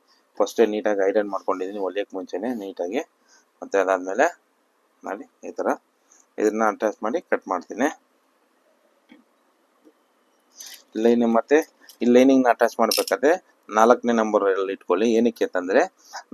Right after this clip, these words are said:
ಬೇಗ ಆಗುತ್ತೆ, ಮತ್ತೆ ಏನಾದ್ರು ಇಲ್ಲಿ ಸ್ವಲ್ಪ ರಿಂಕಲ್ಸ್ ಬಂತು ಅಂದ್ರೆ ಬಿಚ್ಚಕ್ಕೆ ಸ್ವಲ್ಪ ಈಸಿ ಆಗಿರುತ್ತೆ. ಅದಕ್ಕೋಸ್ಕರ ನನ್ಗೆ ಎಕ್ಸ್ಪೀರಿಯನ್ಸ್ ಇದೆ, ಆದ್ರೂ ನಾನು ನಾಲ್ಕನೇ ನಂಬರ್ ಅಲ್ಲೇ ಇಟ್ಕೊಂಡು ಹೊಲಿತೀನಿ. ಒಂದು ಬೇಗ ಆಗುತ್ತೆ, ಅಕಸ್ಮಾತ್ ಎಲ್ಲಾದ್ರೂ ರಿಂಕಲ್ಸ್ ಬರುತ್ತೆ ಅಂತಂದ್ರೆ ಬಿಚ್ಕೊಳಕ್ಕೆ ಈಸಿ,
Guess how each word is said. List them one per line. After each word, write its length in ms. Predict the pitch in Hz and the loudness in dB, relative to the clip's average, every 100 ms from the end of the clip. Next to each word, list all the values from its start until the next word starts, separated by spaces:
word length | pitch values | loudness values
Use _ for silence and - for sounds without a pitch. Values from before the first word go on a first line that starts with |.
| 113 123 | 0 6
ಬೇಗ 180 | 131 120 | 8 10
ಆಗುತ್ತೆ, 440 | 110 104 - 170 | 10 8 4 4
ಮತ್ತೆ 300 | 147 117 165 208 - _ | 4 4 4 4 -4 _
ಏನಾದ್ರು 560 | 113 120 113 113 107 - - _ _ _ _ | -2 0 2 2 2 0 -12 _ _ _ _
ಇಲ್ಲಿ 200 | 107 107 | -12 -10
ಸ್ವಲ್ಪ 280 | 104 120 117 | -2 -2 2
ರಿಂಕಲ್ಸ್ 380 | 120 117 123 110 | 2 6 4 4
ಬಂತು 220 | 104 92 | -2 -4
ಅಂದ್ರೆ 500 | 98 131 190 - - - | -2 -2 -2 -6 -20 -8
ಬಿಚ್ಚಕ್ಕೆ 420 | 120 - 120 147 | -6 0 0 0
ಸ್ವಲ್ಪ 300 | 185 117 - | 0 -2 0
ಈಸಿ 360 | 98 113 110 98 | 0 2 2 0
ಆಗಿರುತ್ತೆ. 420 | 92 85 85 - - | -4 -6 -10 -12 -10
ಅದಕ್ಕೋಸ್ಕರ 540 | 95 98 90 87 - - - - - _ _ | -8 -8 -4 -4 -4 -12 -12 -20 -20 _ _
ನನ್ಗೆ 220 | 98 107 107 | -6 0 -2
ಎಕ್ಸ್ಪೀರಿಯನ್ಸ್ 460 | - 143 143 127 | 0 2 2 0
ಇದೆ, 100 | 104 | -2
ಆದ್ರೂ 360 | 120 135 147 156 | 4 4 6 2
ನಾನು 180 | 143 123 | 2 2
ನಾಲ್ಕನೇ 320 | 120 117 117 | 2 2 -4
ನಂಬರ್ 180 | 107 104 | -4 -2
ಅಲ್ಲೇ 120 | 120 | 2
ಇಟ್ಕೊಂಡು 380 | 147 - 113 139 196 - - - - | 2 2 0 2 2 -2 -20 -12 0
ಹೊಲಿತೀನಿ. 380 | 110 107 95 92 | 2 2 -2 0
ಒಂದು 400 | 113 135 160 - | 0 4 2 2
ಬೇಗ 300 | 107 123 135 | 4 6 8
ಆಗುತ್ತೆ, 400 | 120 98 95 156 226 - - - - | 6 6 0 2 2 -2 -20 -20 -6
ಅಕಸ್ಮಾತ್ 420 | 123 131 139 135 | 0 2 8 6
ಎಲ್ಲಾದ್ರೂ 280 | 123 123 117 | 8 6 6
ರಿಂಕಲ್ಸ್ 360 | 110 107 113 - | 2 2 0 0
ಬರುತ್ತೆ 280 | 101 90 95 | -6 -4 -6
ಅಂತಂದ್ರೆ 680 | 90 92 92 127 208 - 113 | -4 -6 -2 0 0 -4 -12
ಬಿಚ್ಕೊಳಕ್ಕೆ 520 | 113 - 98 90 165 | -10 -2 -2 0 -2
ಈಸಿ, 400 | 175 117 101 | 0 -2 -2